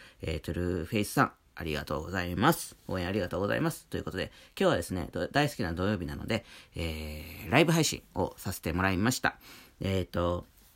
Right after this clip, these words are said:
でね、テーマはですね、人は何のために生きてるのかという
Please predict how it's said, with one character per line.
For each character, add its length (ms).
で 120
ね、 140
テ 220
ー 40
マ 100
は 100
で 80
す 100
ね、 120
人 240
は 100
何 160
の 120
た 100
め 80
に 80
生 60
き 60
て 80
る 120
の 80
か 160
と 100
い 140
う 100